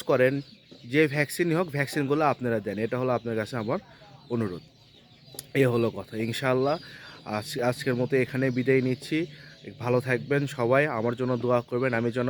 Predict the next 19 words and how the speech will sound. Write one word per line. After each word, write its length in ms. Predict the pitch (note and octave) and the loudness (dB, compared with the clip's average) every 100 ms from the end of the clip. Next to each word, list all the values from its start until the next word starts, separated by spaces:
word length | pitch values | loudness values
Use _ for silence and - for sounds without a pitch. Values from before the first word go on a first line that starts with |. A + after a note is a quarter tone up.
| A#2 | -2
ভালো 140 | A2+ A#2 B2 | -2 -4 -4
থাকি। 200 | A#2 C3+ A2 | -6 -4 0
আর 60 | C3 C3 | 0 2
যারা 160 | C3 C3 A#2 | 2 4 2
দেখতেছেন 380 | A2+ C3+ C3+ D3 C3 | -2 -4 -4 -2 0
তারা 140 | A#2 A2+ | 0 0
একটু 140 | B2+ - | -4 -4
পেজটা 360 | A#2 - C3+ B2+ - - - - | -4 -2 -2 -2 -4 -18 -12 0
লাইক 160 | A#2 B2 C#3+ | 2 2 2
করবেন, 240 | C3 C#3+ C#3+ | 0 0 -2
সাবস্ক্রাইব 400 | A#2+ - C3+ C3+ - | -6 -4 0 0 0
করবেন, 300 | C#3+ C3+ D3 D#3 - - - - | 2 2 2 -2 -12 -20 -18 -2
হ্যাঁ। 240 | D3+ E3 G#2+ - - - B2 | 2 4 2 -4 -20 -4 0
তারপরে 400 | A#2+ A#2 B2 A#2+ | 2 2 2 4
যারা 120 | B2 B2 | 4 2
Facebook-এ 340 | C#3 B2 C#3 C3+ | 0 0 0 2
দেখতেছেন 260 | B2+ C3+ C3 | 0 -2 0
তারা 120 | B2 | 0
একটু 120 | B2+ | 0